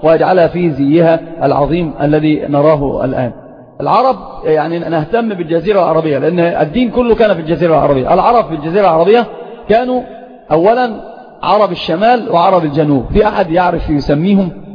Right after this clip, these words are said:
العرب العاربة؟ لا، لا، أيوة، قحطانيون. من هم القحطانيون؟ أي جهة؟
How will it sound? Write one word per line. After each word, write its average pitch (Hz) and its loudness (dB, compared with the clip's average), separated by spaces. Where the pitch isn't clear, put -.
العرب 170 0
العاربة؟ 180 -2
لا، 156 -2
لا، - -2
أيوة، 160 -2
قحطانيون. 190 -2
من 214 0
هم 208 0
القحطانيون؟ 165 -6
أي 196 0
جهة؟ 190 0